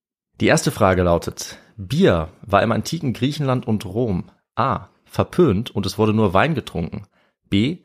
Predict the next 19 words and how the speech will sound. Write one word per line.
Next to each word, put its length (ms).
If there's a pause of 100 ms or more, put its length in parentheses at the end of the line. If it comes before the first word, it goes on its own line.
(300)
ein 140
Grundnahrungsmittel 760
für 120
die 80
gesamte 380
Bevölkerung 720
oder 260
C, 400 (340)
nur 220
für 160
die 160
einfache 400
Bevölkerung 480
bestimmt, 400
während 240
die 100
Elite 420
Wein 260
trank? 400